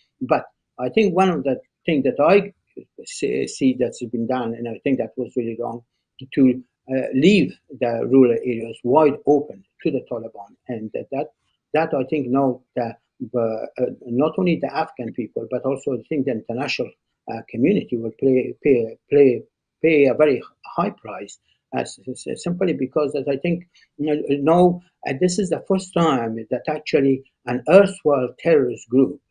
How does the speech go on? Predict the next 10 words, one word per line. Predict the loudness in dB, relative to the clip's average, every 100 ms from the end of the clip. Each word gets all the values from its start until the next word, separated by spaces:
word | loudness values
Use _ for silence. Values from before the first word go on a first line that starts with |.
| -8
has | -6
managed, | -4 -2 -2 -6 -14 _ _ _ _
uh, | -4 -2 -4 -8 -6
to | -2
gain, | 4 4 4 2 -2 0
uh, | -2 0 -2 -2
the |
leadership | 0 0 0 -6 -8 -8
of | -14 -14
Afghanistan | _ -10 -10 -14 -20